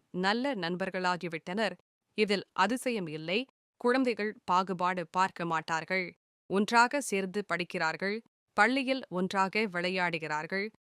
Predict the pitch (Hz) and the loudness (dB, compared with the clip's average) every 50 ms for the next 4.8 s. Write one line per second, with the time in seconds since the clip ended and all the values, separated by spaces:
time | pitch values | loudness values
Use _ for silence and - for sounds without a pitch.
0 | _ _ _ 214 214 233 254 262 233 254 247 - - 180 180 180 - - 175 170 | _ _ _ 4 4 4 4 0 -2 -2 -4 -4 -4 -4 -4 -4 -2 -4 -4 -2
1 | 165 175 185 196 208 208 - - 185 185 185 185 196 196 180 165 - - 165 170 | -2 -2 -2 -2 -2 -4 -4 -4 -2 -2 -2 -2 -2 -4 -4 -6 -6 -6 -4 -2
2 | 180 190 180 185 180 180 170 165 165 170 - 202 180 156 160 160 160 156 160 180 | -2 0 -2 -2 -4 -4 -2 -2 -2 -2 -2 -6 -6 -4 -6 -6 -4 -6 -4 -2
3 | 196 180 180 - _ _ _ _ _ _ _ - 185 208 202 - 240 233 233 - | -2 -4 -4 -8 _ _ _ _ _ _ _ 0 0 0 2 4 4 4 4 4
4 | 220 190 208 220 208 175 165 160 165 156 156 175 185 180 190 | 0 0 0 -2 -2 -4 -6 -6 -6 -4 -4 -2 -2 -4 -4